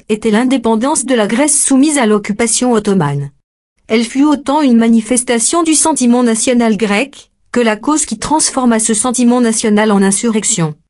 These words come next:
Elle connut des débuts difficiles, tant au point de vue du recrutement qu'au plan financier.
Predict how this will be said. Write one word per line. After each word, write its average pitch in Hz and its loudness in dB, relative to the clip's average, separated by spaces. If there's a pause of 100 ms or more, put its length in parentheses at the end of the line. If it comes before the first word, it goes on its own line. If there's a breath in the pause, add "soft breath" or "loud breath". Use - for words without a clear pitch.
(440)
Elle 190 -2
connut 262 2
des 208 0
débuts 202 0
difficiles, 247 -2 (220)
tant 294 0
au 233 0
point 247 -2
de 196 0
vue 220 0
du 233 0
recrutement 226 0
qu'au - -6
plan 233 -2
financier. 226 -2